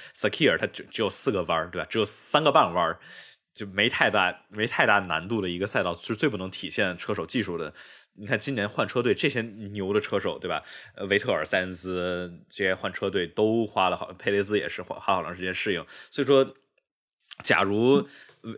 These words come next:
这个，这个叫什么，拉塞尔直接换过来的话，肯定也至少需要几场比赛来去适应。所以说，我觉得梅奔需要，比如说让拉塞尔，比如说在汉密尔顿边儿上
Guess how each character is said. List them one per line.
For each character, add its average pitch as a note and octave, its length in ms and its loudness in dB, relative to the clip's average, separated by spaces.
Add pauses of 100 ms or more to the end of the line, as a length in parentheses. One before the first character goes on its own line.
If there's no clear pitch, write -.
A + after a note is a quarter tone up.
这 A2 120 4
个， G#2 280 2
这 G#2+ 120 2
个 F#2+ 120 2
叫 F#2 140 -2
什 - 20 -6
么， F#2+ 220 -6
拉 G#2 140 4
塞 G#2 120 -2
尔 F#2 80 0
直 F#2+ 140 -8
接 G#2 80 4
换 A#2 180 2
过 G2 120 0
来 E2+ 100 0
的 F#2 60 -4
话， F#2 180 0 (100)
肯 - 160 -6
定 B2 140 -6
也 A2+ 180 -6
至 - 140 -6
少 G2+ 100 -4
需 - 140 -4
要 G2+ 60 2
几 G2 120 -6
场 F#2+ 140 -8
比 F2+ 80 -8
赛 E2 140 -10
来 E2 100 -8
去 F#2 100 -12
适 F#2 220 -4
应。 D#2+ 100 -6 (300)
所 - 100 -6
以 A2+ 40 2
说， A#2+ 200 6
我 G2+ 120 -10
觉 F#2 120 -6
得 G2+ 380 2 (220)
梅 G#2 260 -4
奔 A2 160 -2
需 - 240 -6
要， A2 340 6 (380)
比 - 80 -12
如 F#2 80 -4
说 G2 340 0 (360)
让 G#2+ 400 2
拉 G#2+ 120 6
塞 G#2+ 140 2
尔， D#2 100 0
比 F2 120 -8
如 E2+ 80 -2
说 G2 100 0
在 G#2 160 2
汉 A2 180 -2
密 G#2 60 -4
尔 E2+ 100 -2
顿 E2+ 220 -8
边 F#2+ 180 2
儿 G2 80 4
上 F#2+ 220 -2